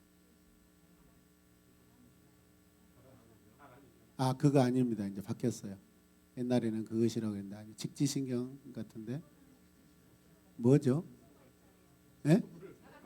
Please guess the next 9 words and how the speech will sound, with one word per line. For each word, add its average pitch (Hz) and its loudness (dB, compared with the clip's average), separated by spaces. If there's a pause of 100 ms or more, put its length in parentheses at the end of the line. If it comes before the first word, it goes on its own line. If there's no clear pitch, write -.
(680)
금속활자예요? 135 6 (2750)
아, 120 -4
그러면 139 8 (460)
아마 117 2
금속활자 135 4
중에 110 -2 (360)
우리나라 160 10
금속활자가 139 8
뷰텐베르-, 147 8